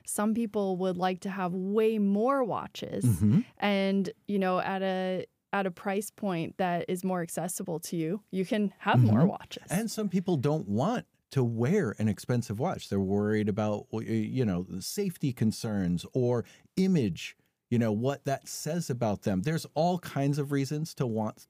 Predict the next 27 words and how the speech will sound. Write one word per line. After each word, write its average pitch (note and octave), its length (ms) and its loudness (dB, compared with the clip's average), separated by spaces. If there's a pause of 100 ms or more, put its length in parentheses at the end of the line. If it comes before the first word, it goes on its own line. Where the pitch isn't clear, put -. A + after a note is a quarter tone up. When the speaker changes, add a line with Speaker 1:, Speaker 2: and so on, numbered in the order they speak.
Speaker 2:
different A2+ 360 0
things G2+ 300 -2
at F#2 120 -2
different F#2 300 -4
price F3 240 -2
points. F2+ 340 -2 (520)
And A2+ 120 0
it's A2 240 -4
not B2 420 -2
just G#2+ 460 -6 (260)
a A2 80 0
matter G#2 460 4
of F2+ 320 0 (260)
higher A2+ 360 0
price F#2+ 360 -2
equals F2+ 400 -2 (160)
better, F2+ 540 -6 (220)
right? F2 300 0 (300)
Especially A#2+ 540 -2
with F#2 160 -2
things F2 260 0
like D#2+ 160 -6
watches. - 500 -6 (240)
So B2 340 -4 (380)
I A#2+ 160 2
bought B2+ 360 0 (460)
the G2 320 0